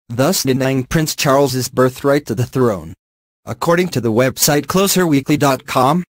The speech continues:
a source revealed to Life and Style magazine that the Queen wants to skip over her firstborn son Charles becoming king,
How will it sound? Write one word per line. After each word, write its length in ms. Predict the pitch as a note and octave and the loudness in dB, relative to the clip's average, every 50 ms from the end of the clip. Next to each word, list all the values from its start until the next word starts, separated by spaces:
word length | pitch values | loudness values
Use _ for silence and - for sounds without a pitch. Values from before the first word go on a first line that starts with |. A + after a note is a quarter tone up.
| _ - | _ -8
a 60 | - | -4
source 380 | - - C#3+ C3+ C3+ C#3 - - | 0 2 2 2 2 0 -2 -4
revealed 420 | B2 A2 A#2+ B2+ B2+ B2 B2+ B2 | -2 0 2 2 2 2 0 -2
to 80 | - B2+ | -4 -2
Life 300 | A#2+ C3 C#3 D#3 - - | 0 0 0 0 -2 -2
and 120 | C#3+ B2 | -2 -2
Style 360 | A#2 - - - A#2+ A#2+ A#2+ | -2 -2 -2 0 0 2 2
magazine 640 | A#2 B2 A2+ G#2+ G#2+ A2 G2+ - A2+ A#2 A#2+ B2+ B2+ | 2 2 2 0 -2 -4 -6 -4 -2 0 0 2 2
that 140 | B2+ A#2+ - | 0 0 -2
the 60 | - | -6
Queen 380 | - - - C#3+ C#3+ C#3 C#3+ C#3+ | -10 -6 -2 0 0 0 0 0
wants 260 | C3+ C3+ C3+ - - | 0 0 0 -2 -4
to 120 | - - A2+ | -8 -8 -8
skip 340 | - - - - C#3+ C3 C3+ | -8 -6 -2 -2 -2 2 2
over 340 | C3+ C#3+ C3 A#2 A2+ A2 | 2 2 2 2 0 0
her 140 | A2 A2+ G2+ | 0 -4 -6
firstborn 680 | - - A#2+ A#2 A2+ - - - A#2+ B2 B2+ B2+ B2+ B2 | -4 -2 -2 -2 -2 -4 -6 -4 0 0 0 2 0 0
son 240 | - - C3+ C3+ C#3 | 0 0 0 0 0
Charles 340 | - D3+ C3 C#3 C#3+ C3+ | 0 2 2 2 2 0
becoming 440 | C3 - C3 B2+ - C3+ B2 B2 A#2+ | 0 -4 -6 -4 -4 -4 -4 -4 -4
king, 360 | B2 - C3 B2 G#2 E2+ - | -4 -4 -4 -2 -4 -4 -8